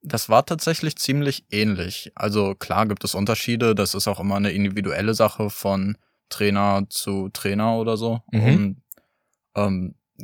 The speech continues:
Speaker 1: aber im Grunde war's ähnlich. Das besteht meistens aus einem Warm-up, ähm, dann Dehnen und dann lernen wir im Grunde eine Choreo oder wiederholen oder lernen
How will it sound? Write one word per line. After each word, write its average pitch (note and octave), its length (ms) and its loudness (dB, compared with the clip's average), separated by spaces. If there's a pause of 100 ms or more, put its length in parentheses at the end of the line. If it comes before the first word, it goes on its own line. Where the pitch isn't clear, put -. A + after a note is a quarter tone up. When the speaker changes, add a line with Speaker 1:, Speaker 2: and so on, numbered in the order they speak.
(140)
Speaker 1:
aber G2 200 0
im G#3+ 100 2
Grunde C#3 240 0
war's C3 180 2
ähnlich. G#2 340 0
Das - 180 -4
besteht A2+ 320 -2
meistens A2 380 2
aus - 160 0
einem G#2 200 4
Warm-up, C#3 580 2 (240)
ähm, G#2 360 -2 (100)
dann G2+ 400 0 (240)
Dehnen B2+ 640 0
und A2 180 0
dann G2+ 140 4
lernen G2 340 2
wir G#2+ 80 2
im G#2 100 2
Grunde G#2 460 2 (260)
eine G2 240 -2
Choreo A#2 520 2
oder G#2 360 0 (260)
wiederholen A#2 540 0
oder F#2+ 260 0
lernen G2 460 -4